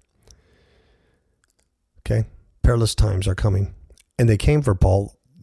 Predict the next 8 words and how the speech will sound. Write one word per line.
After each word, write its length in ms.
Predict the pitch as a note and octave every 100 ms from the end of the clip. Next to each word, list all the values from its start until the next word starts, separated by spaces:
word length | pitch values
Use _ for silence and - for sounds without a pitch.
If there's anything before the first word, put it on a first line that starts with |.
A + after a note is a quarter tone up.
| - A#3 A3+
and 340 | A2+ G2 G2 - _ _ _ _ _ -
they're 160 | A2 G2
here 160 | A2
for 240 | F2+ G2 F#2
us 180 | F#2+
also. 380 | - G2 - B2+ - _ _ _ - _ _ _ _ _ _ _ -
And 420 | F#3+ D#3 - -
now 440 | - F3 E3 E3